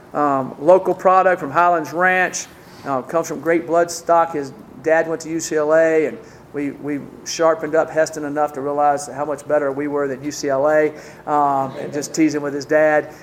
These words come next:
Um, and his dad grew up in Colorado and went to U C L A. And Heston had opportunities to go out of state too, but he wanted to stay here. And we're so excited that he did,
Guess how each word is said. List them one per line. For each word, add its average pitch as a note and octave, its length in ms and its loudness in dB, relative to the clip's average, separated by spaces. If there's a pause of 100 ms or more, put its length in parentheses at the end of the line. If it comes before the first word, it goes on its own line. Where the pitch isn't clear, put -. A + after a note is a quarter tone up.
(140)
Um, C3+ 280 -2
and C#3+ 100 -6
his E3+ 120 2
dad F3+ 320 4
grew F3 120 6
up F3 100 2
in D#3 60 -6
Colorado E3 480 4
and D3+ 80 -4
went F#3 140 -4
to D3+ 80 -10
U C#3+ 60 -6
C C3+ 160 -8
L B2+ 140 -2
A. A#2 80 -2
And A2 160 -10
Heston E3 300 0
had D#3+ 180 2
opportunities D#3 420 -4
to C#3 60 -8
go D#3 140 2
out D3+ 100 4
of C#3 80 -6
state D3+ 260 0
too, E3 340 2 (300)
but C#3+ 100 -4
he D#3+ 120 0
wanted D#3 200 0
to C3+ 60 -8
stay D3+ 300 0
here. C3+ 300 -2
And B2+ 160 -8
we're C#3 100 -6
so C#3+ 240 0
excited C#3+ 500 -2
that C3+ 140 -8
he C#3 120 -6
did, D#3 460 2